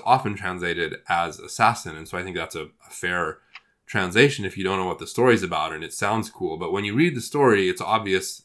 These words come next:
the reference is not to any kind of assassins. Basically, the antagonist has seven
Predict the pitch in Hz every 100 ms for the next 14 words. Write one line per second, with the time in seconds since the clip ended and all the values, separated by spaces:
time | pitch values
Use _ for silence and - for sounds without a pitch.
0 | _ 104 92 90 82 - 107 107 113 98
1 | 92 85 87 95 101 - - 92 90 82
2 | 80 _ _ _ _ _ 101 101 90 90
3 | _ _ _ - 90 73 - 120 110 -
4 | 71 85 95 104 95 - 87 85 - _
5 | _ _ _ - 98 92 87 82 76 _
6 | _ _ _ _ _ _ _ - 107 92
7 | - 135 143 98 87 85 - - - 92
8 | 92 - - 98 101 98 95 85